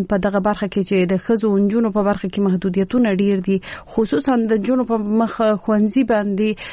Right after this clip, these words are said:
ښځې، اه، د کار اجازه نه لري. په دغه برخه کې آیا د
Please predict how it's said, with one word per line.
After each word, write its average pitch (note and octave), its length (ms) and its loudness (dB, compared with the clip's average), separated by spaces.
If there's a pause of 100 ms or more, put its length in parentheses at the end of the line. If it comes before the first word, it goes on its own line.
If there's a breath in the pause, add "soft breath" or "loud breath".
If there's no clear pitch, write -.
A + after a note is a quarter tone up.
(200 loud breath)
ښځې، A#3 340 2 (120)
اه، G#3 300 2
د G3 100 -4
کار B3 320 0
اجازه G#3+ 400 0
نه G#3 120 0
لري. G3+ 260 2 (280 loud breath)
په D4 100 2
دغه C#4+ 240 0
برخه C#4 340 0
کې C4 100 -2
آیا B3+ 220 2
د G#3+ 100 -2